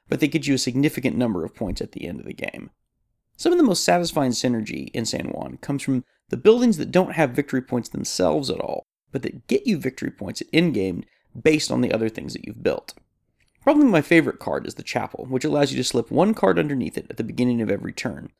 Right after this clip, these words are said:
and then count all those cards up for points at the end of the game. Some of the most overwhelming victories in games I've played, both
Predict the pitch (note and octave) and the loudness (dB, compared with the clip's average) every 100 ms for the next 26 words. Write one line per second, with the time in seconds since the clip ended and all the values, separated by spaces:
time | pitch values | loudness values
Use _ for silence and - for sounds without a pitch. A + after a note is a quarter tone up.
0 | _ _ _ B2 B2 - G3+ - D3 C#3 | _ _ _ 0 0 2 -2 2 2 2
1 | C3+ - A2+ A#2 - - C3+ - D2 - | 0 -2 -2 -2 -6 -8 -8 -6 -6 -6
2 | - - - - A#2+ B2 D2+ - - _ | -6 -8 -8 -8 -2 -2 -2 -10 -18 _
3 | _ _ _ - - A3 F#3+ C#3 - - | _ _ _ -2 4 6 4 2 0 4
4 | F3+ F3 E3+ D3+ C#3 B2 A#2 - F2 D2+ | 6 6 2 4 4 2 0 -2 -4 -6
5 | - - A2+ G#2+ - - C2+ B1 - - | -6 -4 -4 -4 -8 -6 -4 -4 -6 -14
6 | _ _ B2+ A2+ | _ _ 2 2